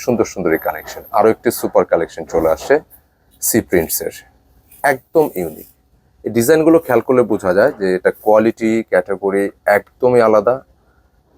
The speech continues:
একদমই ডিফারেন্ট, যেগুলো গতানুগতিক ডিজাইনের একদম বাইরে। খুব চমৎকার এইসব কালেকশন। আর যেটার ম্যাটেরিয়ালটা আসছে, ম্যাটেরিয়ালটা আমি একটু ক্লোজ দেখাতে চাচ্ছি,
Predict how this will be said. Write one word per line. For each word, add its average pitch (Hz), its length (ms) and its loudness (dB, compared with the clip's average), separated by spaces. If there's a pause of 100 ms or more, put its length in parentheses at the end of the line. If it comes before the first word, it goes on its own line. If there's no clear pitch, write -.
একদমই 127 460 2
ডিফারেন্ট, 82 360 -6 (180)
যেগুলো 95 260 0 (100)
গতানুগতিক 92 540 0
ডিজাইনের 87 280 0 (100)
একদম 98 220 0 (100)
বাইরে। 73 280 -2 (240)
খুব - 180 -10
চমৎকার 123 480 4
এইসব 87 300 -4
কালেকশন। - 380 -12 (140)
আর 87 160 2
যেটার 107 280 2 (100)
ম্যাটেরিয়ালটা 117 540 0
আসছে, - 200 -4 (100)
ম্যাটেরিয়ালটা 98 380 -2
আমি 101 120 0
একটু 110 180 -12
ক্লোজ 110 220 -2 (100)
দেখাতে 87 320 -2
চাচ্ছি, 87 300 -4